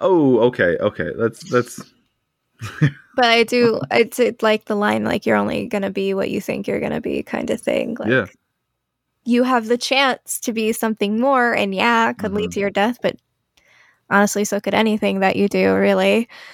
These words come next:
Speaker 2: <laughs> Might as well go out with a bang. <laughs>
Speaker 1: What did you two think about the beta unit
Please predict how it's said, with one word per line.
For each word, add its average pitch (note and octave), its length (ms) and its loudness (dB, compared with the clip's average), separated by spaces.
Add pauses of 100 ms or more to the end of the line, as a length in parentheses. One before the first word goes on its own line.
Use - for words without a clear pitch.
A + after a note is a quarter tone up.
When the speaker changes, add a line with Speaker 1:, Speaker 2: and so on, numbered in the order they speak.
(340)
Speaker 2:
<laughs> - 600 -20
Might C4 500 2
as C#4 180 0
well C4 340 2
go B3 340 2
out C4+ 200 2
with - 180 -4
a C4+ 40 -4
bang. C4 720 2
<laughs> - 60 -20 (2250)
Speaker 1:
What B2+ 260 2
did E3+ 200 2
you C3 80 2
two C3 200 -2
think A#2 220 -2
about F#2 560 2
the F2+ 560 2
beta F2 280 0
unit D#2+ 360 -4